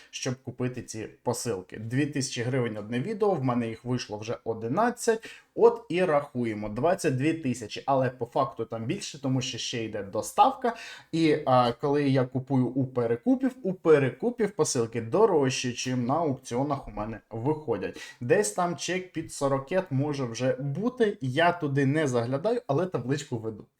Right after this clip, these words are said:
Ну і, мабуть, так, щоб з основного це все. Єдине, що на Криптодоні я запустив, а, марафон. Кожного дня викладаю відео, це просто треш піпець.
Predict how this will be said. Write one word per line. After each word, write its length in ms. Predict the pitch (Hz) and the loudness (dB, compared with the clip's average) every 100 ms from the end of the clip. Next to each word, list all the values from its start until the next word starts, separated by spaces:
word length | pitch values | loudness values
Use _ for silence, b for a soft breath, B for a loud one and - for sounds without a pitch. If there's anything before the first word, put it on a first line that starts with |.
| _ | _
Ну 200 | 156 247 | 0 2
і, 200 | 247 226 | 4 2
мабуть, 420 | 202 180 208 208 | 2 0 0 0
так, 200 | 156 170 | 2 2
щоб 240 | - 170 131 | 0 -4 -2
з 80 | |
основного 600 | 147 147 156 170 185 151 | -4 -4 -4 -2 0 0
це 200 | 139 - | -2 -4
все. 300 | 147 - 214 | -4 -2 0
Єдине, 460 | 180 147 151 185 147 | 2 0 0 -2 -2
що 360 | 139 - 156 135 | -4 -2 2 2
на 280 | 143 139 | 2 0
Криптодоні 800 | 127 143 139 139 135 139 147 135 | -2 -4 -4 -4 -2 0 2 2
я 200 | 123 117 | 2 0
запустив, 720 | 117 117 - 120 - 131 120 123 | 0 -2 -4 -10 -6 -2 -2 -4
а, 320 | - 107 98 101 | -4 -2 0 0
марафон. 720 | 120 127 127 131 196 220 214 - | 0 0 0 -2 -2 -2 -2 2
Кожного 480 | 139 170 - 156 | 2 2 0 0
дня 260 | 147 120 120 | 0 2 2
викладаю 640 | 110 104 120 117 113 113 | 0 -2 0 4 4 2
відео, 360 | 117 175 202 190 | 0 -2 0 -2
це 220 | - 117 | -4 -6
просто 420 | - 120 110 - | -4 -4 -4 -4
треш 300 | 104 - 104 | -6 -4 -4
піпець. 540 | - 104 - 190 202 | -6 -6 0 0 -2